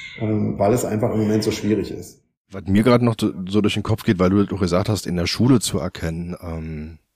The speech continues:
Speaker 2: so ein, so ein Eindruck von mir oder vielleicht eine Idee für die Schulen, ähm, einfach die, also einfach mal gucken, wie hoch ist die Zahl der Stunden, die so eine Klassenleitung in der Klasse verbringt, weil ich merke, dass es da große Unterschiede gibt.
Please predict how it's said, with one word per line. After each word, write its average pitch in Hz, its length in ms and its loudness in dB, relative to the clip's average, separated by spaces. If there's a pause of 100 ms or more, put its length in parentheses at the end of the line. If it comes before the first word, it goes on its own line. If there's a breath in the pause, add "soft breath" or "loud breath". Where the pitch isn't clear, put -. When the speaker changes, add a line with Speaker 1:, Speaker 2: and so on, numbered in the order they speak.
(440)
Speaker 2:
so - 160 -4
ein, 80 120 0
so 73 80 -6
ein 73 220 -8 (580)
Eindruck 92 400 0
von 80 220 -4
mir 95 280 4 (1120 loud breath)
oder 87 160 -4
vielleicht 80 300 -4
eine 92 100 -6
Idee 101 420 4
für 95 140 -6
die 85 120 -4
Schulen, 85 540 -2
ähm, 82 640 -6 (760)
einfach 110 300 -2
die, 101 160 -4 (200)
also 98 260 -2
einfach 104 200 -2
mal 117 140 4
gucken, 113 320 -2
wie 104 100 -2
hoch 113 220 0
ist 98 140 -4
die 107 80 -4
Zahl 98 280 -4
der 104 100 2
Stunden, 113 300 2
die 101 60 2
so 98 100 2
eine 101 80 4
Klassenleitung 92 600 0
in 69 60 -4
der 87 80 -2
Klasse 90 300 -4
verbringt, 78 480 -10
weil 85 80 -2
ich 82 80 -6
merke, 85 240 -4
dass 95 140 -2
es 90 60 -10
da 92 100 -2
große 95 260 0
Unterschiede 90 460 0
gibt. 82 200 -8